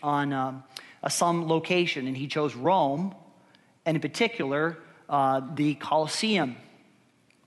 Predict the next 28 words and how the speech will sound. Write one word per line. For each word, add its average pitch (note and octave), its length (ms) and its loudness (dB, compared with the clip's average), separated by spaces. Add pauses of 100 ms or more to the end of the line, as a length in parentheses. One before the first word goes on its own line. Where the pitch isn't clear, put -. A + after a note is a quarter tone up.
(280)
Did D#3 160 0
some E3+ 160 -2
research, E3 380 0
did - 100 -4
a D#3+ 40 4
little D3+ 180 2
research D#3 360 0
on D#3 200 2
that, D3+ 240 2
did D3+ 100 0
some E3 160 -4
more D3+ 160 2
research, E3 640 0
and, C3+ 260 -2
um, C3 320 -2 (460)
they're D#3+ 100 2
not F3 100 4
exactly E3+ 400 4
sure E3+ 480 2
if F#3+ 320 4
or D3 100 2
how E3+ 220 2
many E3+ 280 2
Christians F3+ 600 0
died D#3 420 4
in F3+ 100 0
the E3 80 0
Colosseum E3 840 0